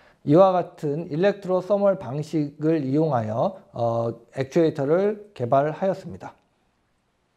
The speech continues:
다음은 이러한 일렉트로 서멀 방식의 액추에이터의, 어, 굽힘량을 계산한 그 시오레티컬, 어, 솔루션을 유도한,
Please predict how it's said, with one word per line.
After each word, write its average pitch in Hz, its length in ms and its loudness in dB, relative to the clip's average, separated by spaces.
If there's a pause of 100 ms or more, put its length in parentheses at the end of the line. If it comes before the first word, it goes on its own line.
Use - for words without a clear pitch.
다음은 165 720 2
이러한 175 360 2
일렉트로 196 460 0
서멀 190 480 2
방식의 156 720 0
액추에이터의, 139 880 -2 (160)
어, 113 180 -8
굽힘량을 180 920 0
계산한 147 640 -2
그 127 140 -6
시오레티컬, 180 1300 -2
어, 117 140 -4
솔루션을 165 1080 0
유도한, 143 540 2